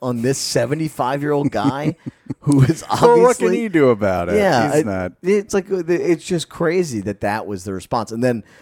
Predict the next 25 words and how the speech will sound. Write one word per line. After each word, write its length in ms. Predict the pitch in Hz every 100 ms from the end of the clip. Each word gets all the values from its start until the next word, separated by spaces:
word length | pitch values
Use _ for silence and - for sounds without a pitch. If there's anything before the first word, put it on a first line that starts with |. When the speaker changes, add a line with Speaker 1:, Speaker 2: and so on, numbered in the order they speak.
| _
Speaker 1:
the 100 | - 131
one 240 | 151 151
who 200 | 139 127
I 80 | 110
think 280 | 123 110 98
did 220 | 113 101
get 200 | 110 -
the 80 | 95
most, 560 | 98 101 98 - - - _ _ -
uh, 440 | 87 82 76 73 71 _ _ _ _ _ _ 143 131 147 123
reaction 480 | 127 127 127 -
on 100 | 113
their 140 | 104 92
side, 640 | - 98 92 73 82 98
because 280 | 107 127 110
it 40 | 117
wasn't 320 | 139 123 95
a 40 |
city 520 | - - 117 98 95
issue, 260 | 87 - 87
it 40 |
was 200 | 85 82
a 80 | 87
state 400 | 78 - 98 78
issue, 400 | 73 - 73 71